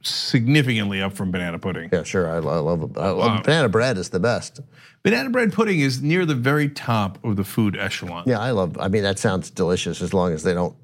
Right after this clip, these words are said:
Speaker 2: as usual, you know, banana bread is a, is a ten. Like, good, hot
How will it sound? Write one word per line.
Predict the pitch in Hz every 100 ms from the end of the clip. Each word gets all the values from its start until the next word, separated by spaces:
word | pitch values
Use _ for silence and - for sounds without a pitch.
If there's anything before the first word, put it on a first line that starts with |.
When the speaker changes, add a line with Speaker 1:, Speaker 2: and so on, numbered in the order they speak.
| _ _ _ _ _ -
Speaker 2:
as | 101 101
usual, | 101 87 76 69 - - _ _ _ -
you | 80
know, | -
banana | 107 123 135
bread | 107 113 82 82
is | 90 80
a, | 80 - -
is | 82 85
a | -
ten. | - 90 - - - -
Like, | 82 80
good, | 110 95 92 - - _
hot | - 95 87 -